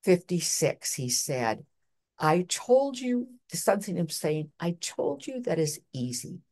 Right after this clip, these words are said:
if you become a person belonging to God and do what God wants." And then he says, um, so he says, "I told you that since the new time period has come, your body should take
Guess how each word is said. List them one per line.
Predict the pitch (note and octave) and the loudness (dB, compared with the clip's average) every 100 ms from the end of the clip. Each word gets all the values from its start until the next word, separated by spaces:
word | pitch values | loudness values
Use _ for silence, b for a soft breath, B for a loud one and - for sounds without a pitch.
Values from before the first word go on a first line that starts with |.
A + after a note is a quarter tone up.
| _ b b - | _ b b 2
if | F#3+ G3 | 2 4
you | A#3 A#3+ | 0 0
become | G#3+ G3+ - E3+ | -2 -6 -4 -4
a | |
person | D#3+ - D3+ C3 C3 A2 B2+ - | -4 -2 -4 -2 -8 -10 -12 -8
belonging | C3 B2 B2+ D#3+ E3+ D#3+ D#3+ - | -4 0 2 2 0 -2 -6 -8
to | F3 | -6
God | - A#2 G2+ F#2+ _ _ b b - | -2 -2 -2 -6 _ _ b b -6
and | C3+ C3+ B2 | -4 -4 -4
do | C3+ C#3 | -4 -2
what | D#3 - | -4 -8
God | - A2 G#2+ | -8 -6 -6
wants." | A#2+ A2 G#2+ B2 - - _ _ _ _ _ _ _ - | -10 -12 -12 -12 -14 -14 _ _ _ _ _ _ _ -8
And | D3+ | -2
then | D#3+ | 0
he | D#3 | 0
says, | - D3 - - | 0 -2 -4 0
um, | C#3 B2 B2 - _ _ _ - _ _ _ _ _ | 0 0 -6 -12 _ _ _ -20 _ _ _ _ _
so | - F#3 | -2 2
he | F3 | 4
says, | D#3 D#3 | 2 -2
"I | D3 | 0
told | D#3+ D3+ | 0 0
you | C3+ | -2
that | - | -6
since | - D#3 | 0 0
the | D3 | 2
new | C#3+ D3 | 0 0
time | - C3 B2 | 0 -2 0
period | B2+ - | -4 -4
has | - | -8
come, | - D3 G#2+ | -6 -4 -4
your | G#2+ G#2+ | -6 -6
body | - A#2+ A#2+ | -4 -2 -4
should | - - | -6 -10
take | - A#2 | -8 -10